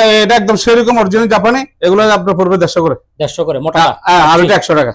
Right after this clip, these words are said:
Speaker 2: চিকনটা
Speaker 1: একশো টাকা।
Speaker 2: একশো টাকা।
Speaker 1: একশো টাকা।
Speaker 2: আচ্ছা, তারপরে?
Speaker 1: তারপরে ওই যে ফ্রেম আছে, দেখছেন না,
Speaker 2: হ্যাঁ।
Speaker 1: দুইটা ফ্রেম ছবি টবি রাখার জন্য?
Speaker 2: হ্যাঁ।
Speaker 1: তিনটা ফ্রেম আছে, যদি কেউ নিতে চায়, তিনটা একসাথে এক হাজার টাকা দিয়ে দিব।
Speaker 2: এক হাজার টাকা।
Speaker 1: একটু হাত দিয়ে আপনি দেখে দিয়ে নিচেরটা।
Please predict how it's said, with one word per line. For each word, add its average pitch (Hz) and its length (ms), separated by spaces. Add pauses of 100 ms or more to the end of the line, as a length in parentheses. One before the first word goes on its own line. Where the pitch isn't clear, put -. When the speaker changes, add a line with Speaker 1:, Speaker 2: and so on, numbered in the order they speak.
(100)
Speaker 2:
চিকনটা 160 320 (220)
Speaker 1:
একশো 165 200
টাকা। 120 120 (240)
Speaker 2:
একশো - 260
টাকা। 110 140 (200)
Speaker 1:
একশো 117 260
টাকা। 113 140 (180)
Speaker 2:
আচ্ছা, - 220 (120)
তারপরে? 135 280
Speaker 1:
তারপরে 175 400
ওই 240 120
যে 262 140
ফ্রেম 247 280
আছে, 247 220 (360)
দেখছেন - 220
না, 262 60
Speaker 2:
হ্যাঁ। 196 60
Speaker 1:
দুইটা 214 180
ফ্রেম 233 260
ছবি 220 220
টবি 226 140
রাখার 202 220
জন্য? 233 180 (140)
Speaker 2:
হ্যাঁ। 135 260 (220)
Speaker 1:
তিনটা 226 240
ফ্রেম 233 200
আছে, 185 180
যদি 190 220
কেউ 247 180
নিতে 226 140
চায়, 226 160
তিনটা 220 220
একসাথে 190 300
এক 165 100
হাজার 160 220
টাকা 156 120
দিয়ে 139 160
দিব। 110 180
Speaker 2:
এক 135 140
হাজার 156 160
টাকা। 143 200
Speaker 1:
একটু 208 120
হাত 196 160
দিয়ে 208 140
আপনি 175 220
দেখে 160 200
দিয়ে 196 140
নিচেরটা। 180 440